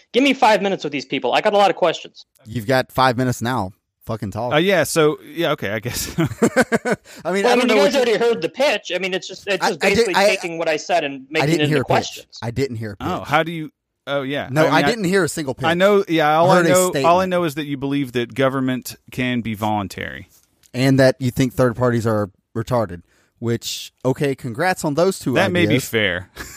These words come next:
Speaker 2: So
Speaker 3: I'm more and more
Speaker 2: what,
Speaker 3: thinking that
Speaker 2: what
Speaker 3: myself.
Speaker 2: are, so what's the point of what you're trying to do?
Speaker 1: Uh,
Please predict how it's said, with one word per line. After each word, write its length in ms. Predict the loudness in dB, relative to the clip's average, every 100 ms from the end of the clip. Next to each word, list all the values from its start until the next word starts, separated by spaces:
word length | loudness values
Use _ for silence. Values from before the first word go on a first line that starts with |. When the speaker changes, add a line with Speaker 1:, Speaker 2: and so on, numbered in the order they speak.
| -16 -2
Speaker 2:
So 400 | 4 6 6 6
Speaker 3:
I'm 200 | 6 6
more 180 | 6 4
and 100 | 4
more 160 | 4 6
Speaker 2:
what, 140 | 6
Speaker 3:
thinking 220 | 2 -4
that 160 | -4 -2
Speaker 2:
what 120 | 2
Speaker 3:
myself. 240 | 4 4 2
Speaker 2:
are, 240 | 2 0 -4
so 160 | -6 -2
what's 260 | -2 -4
the 100 | -10
point 360 | -8 -6 -6 -6
of 320 | -4 -4 -6
what 240 | -8 -6 -4
you're 220 | -2 -2
trying 260 | -2 -4 -4
to 80 | -6
do? 300 | -8 -10 -16 _ _ _ _ _ _ _ _ _ _ _
Speaker 1:
Uh, 60 | _